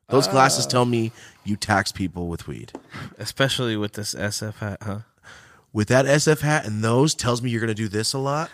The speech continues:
Speaker 2: I
Speaker 1: while you
Speaker 2: should,
Speaker 1: talk.
Speaker 2: actually, I
Speaker 1: You're gonna
Speaker 2: shoulda
Speaker 1: rub
Speaker 2: just,
Speaker 1: your hands like
Speaker 2: I
Speaker 1: that.
Speaker 2: shoulda put a big ponytail, too.
Speaker 1: If you had a ponytail, you might have a, a Uzi in your car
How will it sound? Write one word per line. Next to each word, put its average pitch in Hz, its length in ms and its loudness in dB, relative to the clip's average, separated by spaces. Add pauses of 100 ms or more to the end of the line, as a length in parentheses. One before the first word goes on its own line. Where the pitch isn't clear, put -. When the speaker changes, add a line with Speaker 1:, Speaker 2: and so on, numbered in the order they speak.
Speaker 2:
I - 60 2
Speaker 1:
while 113 80 4
you 110 80 4
Speaker 2:
should, 104 80 0
Speaker 1:
talk. 123 200 6
Speaker 2:
actually, 220 320 0
I - 0 -
Speaker 1:
You're 185 60 2
gonna 160 80 0
Speaker 2:
shoulda 180 280 4
Speaker 1:
rub 123 140 6
Speaker 2:
just, 123 80 2
Speaker 1:
your 123 100 4
hands 123 340 2
like 123 100 2
Speaker 2:
I 135 80 6
Speaker 1:
that. 139 80 2
Speaker 2:
shoulda 156 180 4
put 156 220 2
a 135 80 4
big 120 280 -4
ponytail, 127 580 -2
too. 107 180 -8
Speaker 1:
If 139 280 6
you 151 80 8
had 147 180 8
a 131 60 6
ponytail, 147 840 4
you 117 160 0
might 110 200 0
have 110 240 0
a, 98 320 2 (340)
a 87 60 -8
Uzi 98 420 0
in 87 60 -2
your 82 100 -6
car 92 420 -4